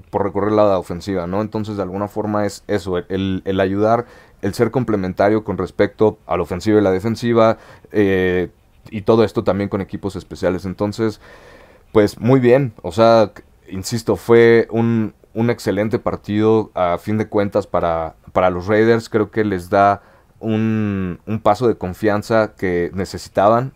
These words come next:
¿no? Que, que después de todo este teatrito con,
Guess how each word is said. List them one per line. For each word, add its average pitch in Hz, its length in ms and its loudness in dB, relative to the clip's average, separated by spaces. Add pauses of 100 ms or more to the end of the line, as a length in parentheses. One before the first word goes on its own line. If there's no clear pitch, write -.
(100)
¿no? 101 380 -4
Que, 85 880 -4
que 85 420 -4
después 107 360 -2
de 113 80 -2
todo 107 240 0
este 104 180 -8
teatrito 98 580 -6
con, 82 340 -8